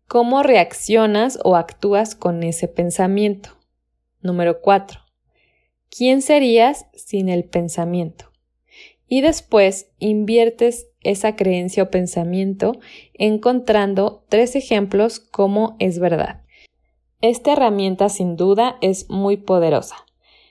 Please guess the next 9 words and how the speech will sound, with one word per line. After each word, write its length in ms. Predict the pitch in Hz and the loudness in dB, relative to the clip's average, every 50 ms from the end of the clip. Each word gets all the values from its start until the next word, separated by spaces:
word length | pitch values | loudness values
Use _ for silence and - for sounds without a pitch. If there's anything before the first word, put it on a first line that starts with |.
| _ _ _ _ _ _ _ _ _ _ _ _ _ _ _ _ _ _ | _ _ _ _ _ _ _ _ _ _ _ _ _ _ _ _ _ _
Te 120 | - 220 | -2 0
recomiendo 520 | 214 220 208 214 - 226 233 240 240 240 277 | 0 0 0 0 0 2 2 2 2 2 2
investigar 680 | 294 302 302 - - 233 214 196 190 190 196 - - | 2 2 0 0 0 2 2 4 4 2 2 0 -2
más 400 | 208 208 208 208 208 214 233 233 | -2 0 0 2 2 0 0 -4
sobre 480 | - - - 220 208 202 196 208 214 208 | -6 -4 0 2 2 4 4 2 2 2
la 120 | 202 185 | 2 2
autora 760 | 170 170 165 - - 220 214 202 196 190 202 226 269 311 - _ _ _ _ _ _ _ | 2 0 -2 -4 0 2 4 4 4 4 2 2 0 -2 -6 _ _ _ _ _ _ _
Byron 680 | - 185 170 180 202 202 202 208 214 226 240 247 - _ _ _ _ _ | -12 -6 0 2 2 4 4 2 0 0 -2 -6 -10 _ _ _ _ _
Katie. 560 | - - 190 170 190 - - - - - _ | -4 0 0 0 0 0 -6 -12 -18 -20 _